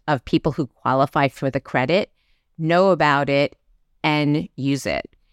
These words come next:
And so hopefully, by directing money into one's retirement account, it can really be a boost to retirement savings.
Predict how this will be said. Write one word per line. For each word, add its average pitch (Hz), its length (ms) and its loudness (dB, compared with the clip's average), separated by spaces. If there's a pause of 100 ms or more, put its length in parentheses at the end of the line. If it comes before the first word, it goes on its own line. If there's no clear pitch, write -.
(280)
And 160 200 0
so 160 240 0
hopefully, 190 920 0 (280)
by 160 160 2
directing 165 840 0
money 151 400 0 (120)
into 208 580 2
one's 151 360 0
retirement 151 600 -4
account, 120 380 -4
it 180 100 -4
can 208 180 0
really 214 220 2
be 180 260 0
a 156 60 2
boost 147 560 -2 (420)
to 147 200 -2
retirement 131 520 -2
savings. - 540 -6